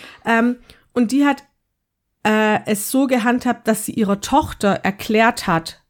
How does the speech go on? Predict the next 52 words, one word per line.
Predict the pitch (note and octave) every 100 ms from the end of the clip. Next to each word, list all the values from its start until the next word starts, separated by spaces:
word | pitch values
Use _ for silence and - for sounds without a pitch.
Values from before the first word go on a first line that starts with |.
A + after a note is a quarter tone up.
| -
wenn | G#3 G#3
sie | G#3+
laut | F#3+ F3 F#3 F#3
geworden | - F3 F3+ F3+ F3+
ist, | F#3+ F3+ -
wenn | - E3+
sie | F#3+
geschrien | G#3+ - - G#3+ G3+ G3
hat. | F#3+ F#3+ - - - - - - _
Zum | - A3+
Beispiel, | G#3+ G#3 A#3 G#3+
„Ja, | A3 A3+ -
ich | -
bin, | C4 B3+ -
ich | A#3 -
bin | C4 B3+
total | A#3+ - A#3 B3 C4+
im | B3 G#3+
Stress, | - - - A#3 D#4+ - - - - - -
weil | A#3 A#3
ich | A#3
muss | B3 B3 A#3
einen | G#3
Kuchen | C#4 D#4+ D#4 C#4+
backen | C4+ C#4
und | A#3 G#3+
wir | A3+
müssen | A#3+ B3 B3
dann | A3 G#3+
gleich | A3 G#3+ A#3
los | A#3 A3+
zu | - A#3
Oma | B3 C4+ C#4+
und | A3+ G#3+
jetzt | G#3 -
kommst | A#3+ B3 -
du | B3+
und | - A#3+ G#3+ - -
deine | A3 G#3+
Puppe | A3 G#3 G#3
ist | F#3+ -
kaputt | - - - E3+ -
und | G#3
deswegen | A3+ G#3 A#3+ G#3+
habe | G3+ G3+
ich |
dich | - -
angeschrien, | - A3 A#3 - A3
es | G#3 -
tut | G#3 G3+
mir | G3+
leid.“ | F#3+ E3+ E3